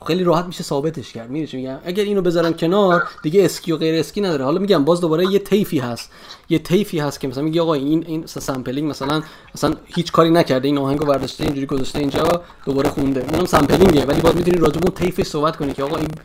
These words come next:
اه، اه، خودت می‌تونی ارزش بذاری، می‌تونی بگی: «آره، این، اینو من دوست دارم، اینو دوست ندارم.»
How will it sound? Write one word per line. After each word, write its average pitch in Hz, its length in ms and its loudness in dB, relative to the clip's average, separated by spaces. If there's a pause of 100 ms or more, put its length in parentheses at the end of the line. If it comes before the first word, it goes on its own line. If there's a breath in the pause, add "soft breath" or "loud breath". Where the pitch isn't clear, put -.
(400 loud breath)
اه، 131 300 -2 (680)
اه، 120 220 -6 (1120)
خودت 175 440 6
می‌تونی 202 240 2
ارزش 151 360 2
بذاری، 127 260 -4
می‌تونی 160 240 -2
بگی: 160 180 0
«آره، 151 180 2
این، 147 300 -2
اینو 156 140 4
من 156 160 4
دوست 160 200 0
دارم، 156 160 0
اینو 151 140 0
دوست 147 260 -4
ندارم.» 127 300 -2